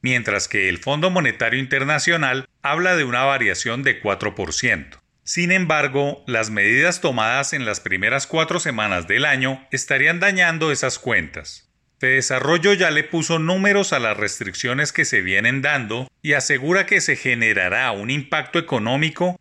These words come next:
de entre ocho coma tres billones de pesos y doce coma cinco billones de pesos, dependiendo de la continuidad o no de las actuales medidas de cierres totales, toque de queda, pico y cédula y ley seca, entre otras.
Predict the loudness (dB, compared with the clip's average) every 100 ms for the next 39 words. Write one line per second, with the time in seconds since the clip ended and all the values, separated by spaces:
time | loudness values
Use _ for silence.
0 | -2 2 2 2 2 4 2 2 0 2
1 | 0 0 0 -2 -2 -2 0 0 2 0
2 | 2 2 2 -2 -4 -6 -4 0 2 0
3 | -2 0 2 0 -2 0 2 2 2 0
4 | 2 0 0 2 2 0 -4 -6 _ -2
5 | 0 0 0 2 2 4 4 4 2 -2
6 | -4 -2 -2 0 0 2 0 -2 -6 -2
7 | 0 2 2 0 -4 0 2 2 -2 -4
8 | -2 0 0 0 2 4 4 4 2 0
9 | 0 0 0 0 -2 0 0 0 -2 -4
10 | _ -4 0 4 4 4 2 4 2 -2
11 | -8 -4 -2 0 -2 2 4 4 2 0
12 | -2 -6 -6 0 0 0 0 0 2 2
13 | 2 0 0 0 -2 -4 -12 -14